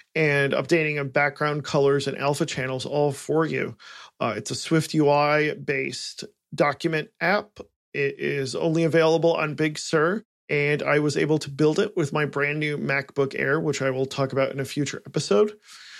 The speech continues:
So go to speculate dot com and you can pre-order or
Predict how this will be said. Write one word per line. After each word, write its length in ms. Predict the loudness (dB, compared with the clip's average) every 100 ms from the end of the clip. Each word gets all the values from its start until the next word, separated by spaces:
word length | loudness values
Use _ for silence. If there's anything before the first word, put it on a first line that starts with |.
| -16
So 480 | -12 2 4 4 -2
go 220 | 0 2 4
to 260 | 2 0
speculate 540 | -4 -2 0 2 2 2
dot 240 | -2 -4
com 380 | -4 0 0 -4
and 560 | -6 -4 -2 -2 -2
you 100 | -4
can 220 | 0 0 0
pre-order 680 | 0 0 2 2 4 4
or 520 | 2 2 4 4 2